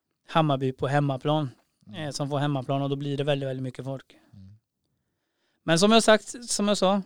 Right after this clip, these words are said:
Speaker 1: det, jag, jag, jag vet inte. Jag, jag vet inte säga att om Hammarby kanske, om de nu vinner serien, hade valt, velat välja ett lag som kommer åtta, sjua, sexa, femma. De kanske velat ha ett lag från, som kom tvåa, trea.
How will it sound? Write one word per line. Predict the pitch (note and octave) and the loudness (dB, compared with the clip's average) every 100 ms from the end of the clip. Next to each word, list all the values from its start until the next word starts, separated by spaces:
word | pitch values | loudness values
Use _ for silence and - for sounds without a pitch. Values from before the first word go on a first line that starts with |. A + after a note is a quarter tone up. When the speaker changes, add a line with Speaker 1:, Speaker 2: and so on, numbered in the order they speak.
| - | -6
Speaker 1:
det, | G3 F3+ F#3 F#3 | -2 2 4 4
jag, | F3+ F3+ F#3 F#3+ G3+ | 4 4 4 2 -2
jag, | F#3+ F#3+ G#3 | -2 -2 0
jag | F#3 | 0
vet | A3+ F3+ | 0 0
inte. | G#3 E3+ | 0 0
Jag, | D3+ E3+ F3 F3 F3 E3+ - _ _ _ _ _ _ _ - | 0 2 2 2 0 -8 -14 _ _ _ _ _ _ _ -8
jag | F#3+ | 0
vet | G#3+ | 2
inte | F#3+ F#3 | 2 -2
säga | E3 F#3 | 2 4
att | F3 | 4
om | G#3+ F3 | 2 0
Hammarby | E3+ F3+ D#3 D#3 | 2 2 2 0
kanske, | E3 D#3 - | 0 0 0
om | D3+ F3 D#3+ | 0 2 4
de | D#3+ | 4
nu | D#3+ | 4
vinner | D3+ D3+ | 2 0
serien, | C#3+ D3 C#3 | -2 -4 -2
hade | C#3+ D3 | -2 -2
valt, | C#3+ C#3+ C3 - | 0 -2 -2 -8
velat | D#3+ D3+ C#3+ C#3+ - | -4 0 2 0 0
välja | E3 D3+ C3+ D3 - _ _ _ _ _ | -2 0 -2 -4 -10 _ _ _ _ _
ett | D#3 | -2
lag | E3 C#3 | 0 0
som | C#3 | 0
kommer | D3+ D#3+ | -2 0
åtta, | G#3 - C3+ C#3 | -4 -4 -4 -4
sjua, | - D#3 D3 C3+ | -4 -4 0 0
sexa, | - D3 - C#3+ | -2 -6 -6 -6
femma. | D3 C#3 C#3+ - _ | -4 -4 -6 -16 _
De | - | -8
kanske | C#3+ C#3+ | -6 -4
velat | D#3 D3+ | -4 -2
ha | D3+ D3 | 0 -2
ett | D3 D#3 | -2 -2
lag | C#3+ C3+ | -2 -4
från, | D#3 D3 C#3 | -6 -6 -6
som | C#3+ | -6
kom | D3+ C#3 | -6 -4
tvåa, | D#3 C3+ | -4 -4
trea. | D#3+ C#3 F3 | -4 -6 -6